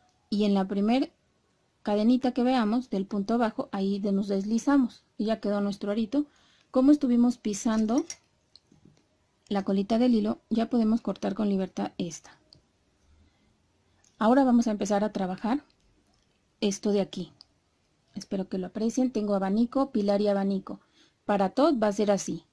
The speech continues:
abanico, pilar y abanico. Para hacerlo con el vestidito, bueno, la primer vuelta vamos a poner tres abanicos,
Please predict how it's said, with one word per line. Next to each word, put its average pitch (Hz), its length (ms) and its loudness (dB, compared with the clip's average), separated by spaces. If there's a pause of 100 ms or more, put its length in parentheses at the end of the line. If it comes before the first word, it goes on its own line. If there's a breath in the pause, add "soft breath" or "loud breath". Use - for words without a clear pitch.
(120)
abanico, 240 560 2
pilar 202 400 -2 (300)
y 208 100 -2
abanico. 185 460 -4 (560 soft breath)
Para 196 180 0
hacerlo 214 420 0
con 196 200 0
el 190 80 -2
vestidito, 202 680 -2
bueno, 196 300 -4
la 190 180 -4
primer 190 300 -2
vuelta 220 420 -2 (220)
vamos 196 300 -4
a 196 40 -4
poner 214 440 -4
tres 190 280 -4
abanicos, 214 680 -4